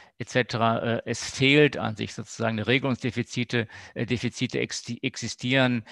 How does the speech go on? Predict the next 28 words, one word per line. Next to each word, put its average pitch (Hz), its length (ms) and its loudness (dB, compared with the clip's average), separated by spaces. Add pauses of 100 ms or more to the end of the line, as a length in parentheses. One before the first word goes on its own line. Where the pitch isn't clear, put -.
(280)
im 117 160 -2
Bereich 113 380 4
sozusagen 113 600 0
Strategien 117 680 -2
zur 120 180 -4
Entwicklung, 117 640 -2 (460)
äh, 110 320 0
dieser 104 560 2
Entgrenzungsentscheidungen, 113 1500 0
äh, 110 160 -4
adäquat 110 600 0
zu - 160 -12
begegnen. 117 680 2 (360)
Jeder, 110 340 2 (440)
ich - 200 -16 (360)
werd 117 200 2
nicht 117 140 -6
vergessen, 117 500 0
dass, 107 360 -6
ähm, 107 360 -4 (100)
Ingo 120 280 -2
Zamperoni 120 600 2
von 113 200 -2
Tagesthemen 113 600 2
mal 113 160 0
ein 110 120 -4
wunderschönes 117 540 -4
Bild, 123 360 0